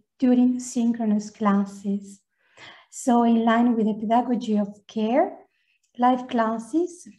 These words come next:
where in-class and distant students study together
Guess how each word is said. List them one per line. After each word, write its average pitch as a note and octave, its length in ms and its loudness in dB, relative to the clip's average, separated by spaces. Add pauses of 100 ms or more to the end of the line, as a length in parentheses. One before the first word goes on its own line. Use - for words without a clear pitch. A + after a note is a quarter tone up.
(180)
where G#3+ 280 -4
in-class A3+ 720 0
and A3 180 0
distant A3+ 400 -4
students A3+ 800 -2
study A3 420 0
together G#3+ 680 0